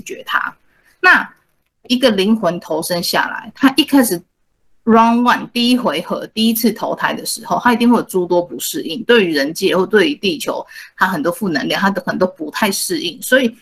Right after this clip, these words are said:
我们其实不会要求，哎，我们，好了，应该是他们叫传话给我，他说：“其实我们不会太要求你们第一 round 的时候呢，就做得特别好。”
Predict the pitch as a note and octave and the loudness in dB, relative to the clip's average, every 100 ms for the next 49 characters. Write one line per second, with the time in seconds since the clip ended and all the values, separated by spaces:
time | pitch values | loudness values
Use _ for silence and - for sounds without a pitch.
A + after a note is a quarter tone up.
0 | - _ F3 F3 - _ F#3 G3 F#3+ G#3 | -20 _ 2 2 0 _ 0 2 4 2
1 | A3 - G3 G#3+ - F3 G#3+ G#3 F3+ F3+ | 2 0 2 0 0 0 2 2 2 0
2 | D3 - D#3 - _ F3 F3 - - D3 | 0 -6 -10 -12 _ -10 -10 -10 -6 -6
3 | D#3 F3 _ - D#3+ - G#3 A3 A3 G3+ | -6 -10 _ -4 -2 2 4 4 4 2
4 | E3 F3+ - _ _ - E3+ F3+ D#3+ - | 2 0 0 _ _ -4 0 0 0 -8
5 | - - - C#4+ D#4+ C4 B3+ A#3+ F#3+ E3 | -12 -8 2 4 4 4 4 4 4 2
6 | E3+ - A#3+ B3 A#3+ G#3+ G#3+ G#3+ E3+ C#3+ | 2 4 4 6 4 4 0 -2 -2 -2
7 | D3+ D#3 G3 G3+ G#3+ G3+ D#3+ C#3+ - D#3 | -2 0 2 4 4 2 2 -4 -4 -2
8 | F3+ F3 D4 F#3+ F3+ G#3 D#3 C#3+ - A3 | -2 0 -2 -4 0 2 2 2 0 0
9 | - - - - | -2 -10 -6 -6